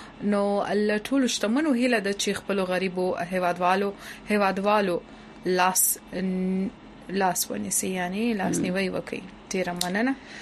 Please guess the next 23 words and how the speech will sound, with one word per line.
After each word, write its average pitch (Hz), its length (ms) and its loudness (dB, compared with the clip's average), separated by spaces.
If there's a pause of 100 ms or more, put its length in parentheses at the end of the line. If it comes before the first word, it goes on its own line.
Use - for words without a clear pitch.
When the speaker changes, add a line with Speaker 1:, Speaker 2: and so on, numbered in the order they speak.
(560)
Speaker 2:
او 190 260 8
همت 190 340 2
وزیر 196 220 4
وایي 202 120 4
چې - 40 2
سلامونه 208 480 2
واخلئ، 262 420 4
نوی 185 240 2
کال 185 240 4
مو 190 220 2
مبارک 180 340 0
شه. 262 260 4
نو 233 100 0
وعلیکم 190 420 0
سلام 226 680 2
او 202 160 2
ستاسو 180 400 0
دې 170 60 0
هم 185 200 2
نوی 170 260 2
کال 202 400 0
مبارک 180 460 -2
شي. - 260 -4